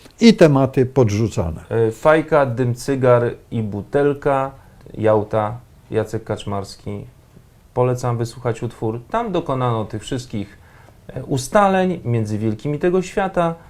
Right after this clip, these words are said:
Speaker 2: a Wielka Brytania nie mogła się pogodzić, że traci strefy wpływów, no więc podpuszczała tych biednych Polaków, żeby strzelali do legalnej władzy. No taka, taka była wtedy rzeczywistość. To była legalna władza.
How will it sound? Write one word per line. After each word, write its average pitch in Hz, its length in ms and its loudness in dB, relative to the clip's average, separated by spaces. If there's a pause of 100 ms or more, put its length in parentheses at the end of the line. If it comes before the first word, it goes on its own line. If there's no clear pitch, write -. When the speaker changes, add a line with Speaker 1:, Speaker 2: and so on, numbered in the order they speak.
(160)
Speaker 2:
a - 100 -4
Wielka 220 300 2
Brytania 202 400 -2
nie 196 120 -2
mogła 196 280 0
się 190 140 -4
pogodzić, 190 640 2
że 139 320 0
traci 113 400 -8
strefy 165 320 -4
wpływów, 180 720 0 (480)
no - 80 -2
więc 165 180 0
podpuszczała 170 680 2
tych 120 180 -2
biednych 117 320 0
Polaków, 120 500 0
żeby 123 240 -2
strzelali 147 760 2
do 135 160 0
legalnej 117 440 0
władzy. 101 400 -6 (240)
No 123 100 -6
taka, 165 320 -4
taka 190 300 -6
była 202 220 -2
wtedy 208 280 -6
rzeczywistość. 208 600 -8
To 175 140 -2
była 185 180 0
legalna 185 420 -2
władza. 170 360 -2